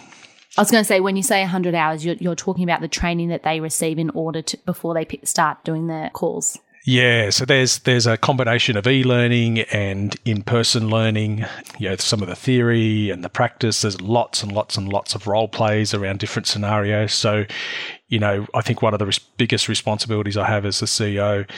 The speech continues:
Speaker 2: is, is looking after our people. So we start that right from the very start, making sure that people
Speaker 1: Mm.
Speaker 2: are prepared for what might happen and the kind of calls that they might receive. So know that, that people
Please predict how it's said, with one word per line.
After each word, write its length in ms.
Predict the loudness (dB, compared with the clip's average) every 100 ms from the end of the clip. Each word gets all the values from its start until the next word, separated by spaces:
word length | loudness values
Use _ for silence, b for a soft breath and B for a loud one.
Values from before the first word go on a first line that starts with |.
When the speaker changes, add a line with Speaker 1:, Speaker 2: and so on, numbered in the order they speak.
| B B B
Speaker 2:
is, 360 | 2 2 0 -2
is 140 | -4 -4
looking 240 | -2 -2
after 340 | -2 -2 -4 -6
our 60 |
people. 380 | -2 -4 -4 -4
So 180 | -2 -2
we 120 | -2
start 440 | 0 2 0 -2 -4
that 200 | -4 -2
right 300 | 0 0 0
from 140 | -6 -6
the 80 |
very 240 | -2 -2 -2
start, 320 | -2 -2 -2
making 280 | -4 -4 -4
sure 200 | -2 -4
that 140 | 0
people 260 | 2 4 4
Speaker 1:
Mm. 80 | 0 -2
Speaker 2:
are 80 | -6 B B _ _
prepared 720 | -6 -2 0 2 2 2 -2
for 160 | -6 -4
what 240 | -4 -6 _ -4
might 220 | -4 0
happen 420 | -2 -2 -6 -8 -10
and 140 | -8 -8
the 60 |
kind 220 | -4 -4 -4
of 80 |
calls 420 | -4 -2 -4 -8 -10 -16 _ _ _ _ -6
that 120 | -2
they 100 | 2
might 180 | 2 2
receive. 400 | 0 2 0 2
So 120 | 4
know 220 | 4 4
that, 180 | 4 0 _
that 220 | -4 -2
people 440 | 0 0 0 -4